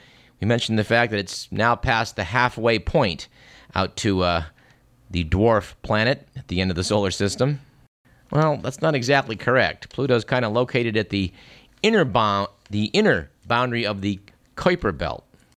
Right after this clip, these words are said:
which is still part of the solar system and, and has been found to contain at least one object so far larger than Pluto itself. There's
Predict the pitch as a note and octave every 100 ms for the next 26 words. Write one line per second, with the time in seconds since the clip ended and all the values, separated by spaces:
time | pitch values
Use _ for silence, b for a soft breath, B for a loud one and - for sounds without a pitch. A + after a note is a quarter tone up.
0 | _ _ - B2 - C3 A#2+ - A#3+ -
1 | A#2 G#2 - G#2+ G2 - G#2 - C3+ G2
2 | F2+ F2+ F2 F2 D#2+ F#2 F#2+ A2+ A2 F#2+
3 | - B B B - G2 B2 G#2 A#2+ A#2
4 | G#2+ G#3 G3 A#2 G2+ G#2+ - - A#2+ -
5 | A#2 G2 A2 C3+ A#2+ A2 A2 - C3 B2
6 | A2+ G#2 - A2+ D#2+ - - F2 F#2+